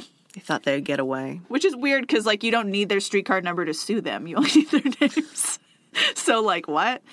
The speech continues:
Speaker 2: Also, it's on the back. Like, they know that she's gonna see it,
Speaker 1: Mm-hmm.
Speaker 2: right? Like, they, she's gonna turn around.
Speaker 1: <laughs> They
Speaker 2: Or she'll
Speaker 1: drive
Speaker 2: still
Speaker 1: away.
Speaker 2: be looking at
Speaker 1: They're
Speaker 2: her.
Speaker 1: like, "Don't look at the number.
Speaker 2: Don't. Take it off.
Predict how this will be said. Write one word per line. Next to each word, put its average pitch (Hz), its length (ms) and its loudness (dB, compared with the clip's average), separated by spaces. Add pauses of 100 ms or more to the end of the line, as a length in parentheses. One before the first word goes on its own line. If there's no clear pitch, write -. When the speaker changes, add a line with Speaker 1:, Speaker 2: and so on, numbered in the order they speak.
(240)
Speaker 2:
Also, 277 200 4
it's 254 180 2
on 262 100 4
the 247 80 -2
back. 208 420 2
Like, 185 280 -4
they 240 120 0
know 240 160 2
that 240 120 -2
she's 202 120 -4
gonna 196 140 -2
see 175 280 -2
it, 90 160 -4
Speaker 1:
Mm-hmm. 196 340 -2
Speaker 2:
right? 208 360 -2
Like, 180 200 -8
they, 180 160 -2
she's - 200 -6
gonna 220 120 0
turn 196 180 -2
around. 175 400 -2
Speaker 1:
<laughs> - 40 -16
They - 60 4
Speaker 2:
Or - 80 6
she'll 233 140 2
Speaker 1:
drive 220 120 2
Speaker 2:
still 220 100 2
Speaker 1:
away. 214 100 2
Speaker 2:
be 226 80 0
looking 247 260 0
at 170 40 0
Speaker 1:
They're 226 60 2
Speaker 2:
her. 233 40 2
Speaker 1:
like, 226 160 4
"Don't 240 220 2
look 277 220 2
at 254 120 2
the 254 80 2
number. 233 560 2
Speaker 2:
Don't. 247 380 0
Take 320 180 2
it 320 80 2
off. 254 580 2